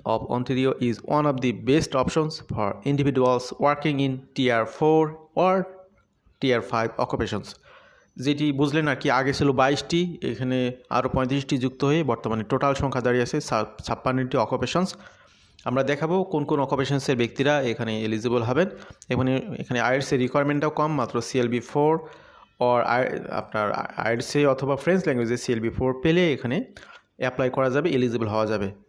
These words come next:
সেই সঙ্গে আনুষঙ্গিক কথাগুলো আমরা বলবো। এখানে কিন্তু আপনাদের সামনে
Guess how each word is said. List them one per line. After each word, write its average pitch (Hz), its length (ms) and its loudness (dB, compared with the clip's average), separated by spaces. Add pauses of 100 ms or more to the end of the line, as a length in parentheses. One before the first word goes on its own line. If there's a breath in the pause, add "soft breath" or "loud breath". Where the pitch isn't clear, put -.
(140)
সেই - 180 -2
সঙ্গে 131 240 -2
আনুষঙ্গিক 127 500 0
কথাগুলো 127 340 0
আমরা 127 140 0
বলবো। 135 380 2 (360 loud breath)
এখানে 190 280 4
কিন্তু 180 220 2
আপনাদের 160 280 2
সামনে 165 340 0